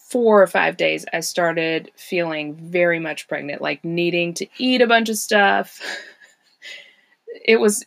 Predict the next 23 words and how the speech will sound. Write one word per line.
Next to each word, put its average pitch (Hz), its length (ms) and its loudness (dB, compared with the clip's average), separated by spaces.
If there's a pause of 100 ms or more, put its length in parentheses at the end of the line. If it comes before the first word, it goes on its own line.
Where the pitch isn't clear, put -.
it 214 80 0
was 202 260 0
so 294 280 4
exciting, 190 840 0 (580)
but 214 140 4
also 208 340 4
very 185 360 4
scary. 147 600 -6 (140)
And, 180 320 -2
um, 165 540 0 (520)
they 190 800 0
bring 208 200 0
you 214 140 2
in 196 180 0
to 196 100 -10
do 180 500 -2 (120)
blood 196 260 4
work 170 380 -2
to 175 100 -12
see 190 280 -4
how 180 180 -6
your 151 560 -6 (1080)
alphas, - 540 -12